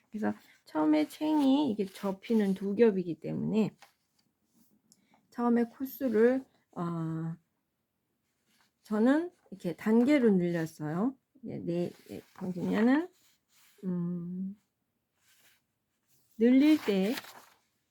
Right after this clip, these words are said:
늘-, 한 번 늘리고 두 단 뜨고, 한 번 늘리고 두 단 뜨고, 그러니까 세 단에 한 번 간격으로 원형이기 때문에 그게 가능하죠. 그래서 그렇게 해서 늘려주고, 이제 여기서부터 시작이니까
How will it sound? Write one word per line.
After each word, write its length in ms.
늘-, 300
한 180
번 180
늘리고 500
두 160
단 240
뜨고, 240
한 240
번 160
늘리고 420
두 140
단 240
뜨고, 240
그러니까 180
세 180
단에 240
한 180
번 120
간격으로 640
원형이기 640
때문에 240
그게 200
가능하죠. 760
그래서 140
그렇게 320
해서 440
늘려주고, 800
이제 180
여기서부터 480
시작이니까 760